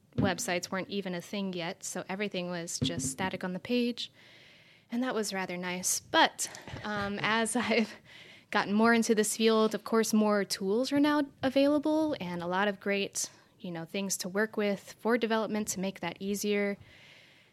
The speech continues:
And responsive development, um, has,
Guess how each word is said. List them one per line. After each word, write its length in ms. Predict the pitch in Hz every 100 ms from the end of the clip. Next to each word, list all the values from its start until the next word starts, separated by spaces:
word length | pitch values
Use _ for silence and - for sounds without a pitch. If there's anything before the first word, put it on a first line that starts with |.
| _
And 440 | - 190 185 185 196
responsive 480 | 220 247 247 254 214
development, 600 | 226 226 220 226 226 - _ -
um, 540 | 190 185 160 185 190 - _
has, 640 | - 185 165 147 - -